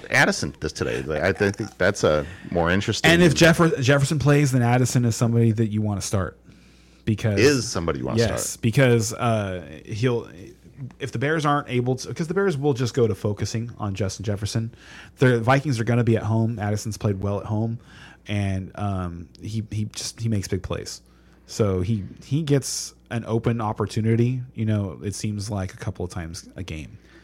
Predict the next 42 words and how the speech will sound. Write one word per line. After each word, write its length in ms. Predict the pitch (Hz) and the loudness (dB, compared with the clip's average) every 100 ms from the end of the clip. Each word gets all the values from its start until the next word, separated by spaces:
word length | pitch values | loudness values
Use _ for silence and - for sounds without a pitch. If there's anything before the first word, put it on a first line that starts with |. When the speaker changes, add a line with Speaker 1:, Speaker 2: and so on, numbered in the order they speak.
| - | -12
Speaker 1:
See, 260 | - 90 82 | -4 -2 2
and, 240 | 117 123 - | 2 2 0
and 140 | 117 | 2
I'd 140 | 123 135 | 2 4
be 120 | 117 | 2
nervous 440 | 87 95 87 87 | 4 2 2 -2
if 220 | - - - | -6 -10 0
Jefferson 480 | 92 85 98 82 | 0 2 -2 -2
was 120 | 80 - | -6 -4
playing 400 | 101 98 85 82 | 0 0 0 -2
because 280 | - 82 | -6 -4
now 180 | 90 92 | 0 0
he's 380 | 90 104 90 - | 0 -2 -2 -6
the 280 | - 73 76 | -2 -2 -2
third 440 | - 101 87 82 | -2 0 2 0
target, 460 | - 85 87 69 58 - - | -2 0 0 -2 -8 -10 -8
you 100 | 80 | -4
know? 260 | 80 101 113 | -2 -2 -2
Speaker 2:
I 120 | 147 | 0
don't 200 | 165 156 | -2 0
think 140 | 95 | 0
Speaker 1:
In 80 | 90 | 2
a 80 | 87 | 2
Speaker 2:
he's 180 | 139 - | 2 2
someone, 300 | 147 143 131 | 2 4 4
Speaker 1:
offense 180 | 113 127 | 4 2
Speaker 2:
I, 20 | |
Speaker 1:
that's 120 | - | 0
Speaker 2:
I 60 | 117 | 2
don't 80 | 101 | 4
Speaker 1:
probably 140 | 101 | 4
only 140 | 95 95 | 4 4
gonna 100 | 95 | 4
have 140 | 98 | 2
two 140 | - 101 | 4 4
hundred 140 | 95 95 | 4 2
and 80 | |
twenty 240 | 87 107 101 | 0 0 2
yards 460 | 117 160 - - - | 2 0 -4 -6 0
Speaker 2:
I 480 | 127 151 160 160 - - | 2 4 4 2 -2 2
Speaker 1:
passing. 320 | 123 76 113 - - - - _ _ _ - | 4 4 -2 -8 -18 -20 -20 _ _ _ 2
Speaker 2:
And 540 | 131 127 123 120 113 | 4 6 4 2 -4